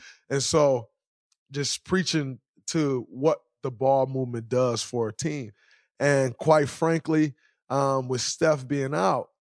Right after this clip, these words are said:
it's different than it with Steph on the floor. How have we been able to win five games in a row?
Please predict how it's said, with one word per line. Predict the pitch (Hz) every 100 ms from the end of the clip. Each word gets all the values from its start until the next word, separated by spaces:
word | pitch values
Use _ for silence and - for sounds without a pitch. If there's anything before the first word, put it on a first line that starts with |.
| _ _ _ _ _ _ _ _ _ _ -
it's | 151 -
different | 110 170 175 127 - _ _ _ _ -
than | 143 139 131
it | -
with | 143
Steph | - - 147 123
on | 131 120
the |
floor. | 113 175 165 113
How | 139 175
have | 160 151 127
we | 143 143
been | 139
able | 139 131 127
to | 123
win | 135 127
five | - 135 139 131
games | 131 127 120
in | 123
a |
row? | 117 135 175